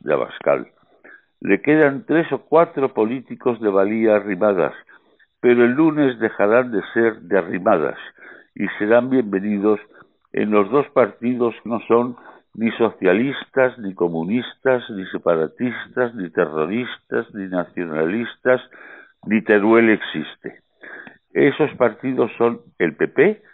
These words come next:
a pesar de Casado, y Vox. A todo esto, seguimos los españoles muy retrasados en la vacunación y Sánchez necesita de un nuevo confinamiento general para poder destrozar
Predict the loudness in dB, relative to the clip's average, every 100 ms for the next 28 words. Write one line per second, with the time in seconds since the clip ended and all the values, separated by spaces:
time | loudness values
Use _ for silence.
0 | _ _ -16 -10 -8 -2 0 0 -2 -6
1 | -4 -2 -2 -4 _ _ _ _ _ _
2 | -4 -2 -4 -6 -20 -20 -20 _ _ _
3 | _ _ 0 2 4 6 6 4 -2 -6
4 | -6 -18 _ _ _ _ _ -4 -2 0
5 | 0 2 2 2 -2 0 0 2 0 2
6 | -2 -2 -4 -2 -2 -2 -6 -2 2 2
7 | 0 -2 -2 2 2 0 -6 -6 -2 0
8 | 0 -4 -20 -20 -20 _ -8 -4 0 0
9 | 2 0 0 -2 -4 -6 -8 -4 2 2
10 | 0 -18 -20 -20 _ _ -4 0 2 4
11 | 4 4 4 2 -2 -4 -2 0 2 2
12 | 0 -2 -2 0 0 4 4 4 2 2
13 | 2 2 2 2 0 -4 -6 -6 -4 0
14 | 0